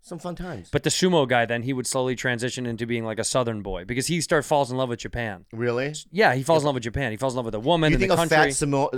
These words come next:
Speaker 1: a sumo guy,
Speaker 2: Yeah.
Speaker 1: a white girl would go out with him or not? Would that be believable?
Speaker 2: It'd be so funny.
Speaker 1: <laughs> That'd be so funny.
Speaker 2: <laughs>
Speaker 1: Well, could I be him?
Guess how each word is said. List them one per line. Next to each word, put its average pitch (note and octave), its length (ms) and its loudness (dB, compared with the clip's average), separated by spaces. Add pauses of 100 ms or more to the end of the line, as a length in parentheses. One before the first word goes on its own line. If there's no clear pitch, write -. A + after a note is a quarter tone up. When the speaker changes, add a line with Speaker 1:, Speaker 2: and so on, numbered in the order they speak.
Speaker 1:
a B2+ 120 4
sumo C3+ 420 -2
guy, G2+ 360 0 (120)
Speaker 2:
Yeah. A2 160 -2
Speaker 1:
a - 20 0
white A2+ 200 4
girl A2+ 200 0
would G2 200 -6
go G2 160 -2
out G#2 100 -4
with A2+ 120 -6
him A#2+ 120 -6
or F#2+ 80 -6
not? F2 140 -8
Would F2 100 -10
that F2 120 -8
be F2+ 60 -8
believable? F#2+ 360 -10
Speaker 2:
It'd B2+ 80 -8
be C3 80 0
so A2 320 -2
funny. F#2 400 -14
Speaker 1:
<laughs> - 60 -20
That'd - 200 4
be D#3+ 60 0
so - 240 2
funny. - 280 -2
Speaker 2:
<laughs> C5 40 2 (240)
Speaker 1:
Well, D#3+ 80 2
could C#3+ 180 0
I A#2 100 4
be F3+ 220 -2
him? E4 220 -8